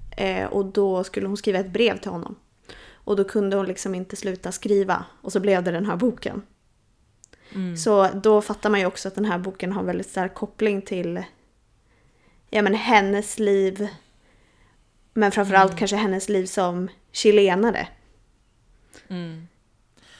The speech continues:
Speaker 2: Men är det inte då jätteintressant om hon själv kommer från en släkt där i alla fall en av hennes släktingar är den här, eh, socialistledaren som,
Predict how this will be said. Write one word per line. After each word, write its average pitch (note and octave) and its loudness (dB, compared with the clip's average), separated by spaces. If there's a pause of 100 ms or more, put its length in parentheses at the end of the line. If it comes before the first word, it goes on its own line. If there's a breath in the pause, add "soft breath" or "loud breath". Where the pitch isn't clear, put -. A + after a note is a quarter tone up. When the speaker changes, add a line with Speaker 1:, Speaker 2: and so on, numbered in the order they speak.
(240 soft breath)
Speaker 2:
Men B3+ 0
är C4+ 0
det C#4 -2
inte C4 -6
då B3+ -4
jätteintressant G3 -6
om D#3 -10
hon F#3 -8
själv D4+ -4
kommer D3 -8 (100)
från D3+ -10
en D3+ -10
släkt - -10 (800 soft breath)
där D#3 -2 (260 soft breath)
i G#3 0
alla G#3+ 4
fall E3 -2 (520)
en A#3+ 2
av B3 2
hennes G3 0
släktingar D#3 -6 (400 soft breath)
är A3 2
den F#3+ -4
här, D#3 -6 (360 soft breath)
eh, F3+ -2
socialistledaren G3 -2
som, D3+ -8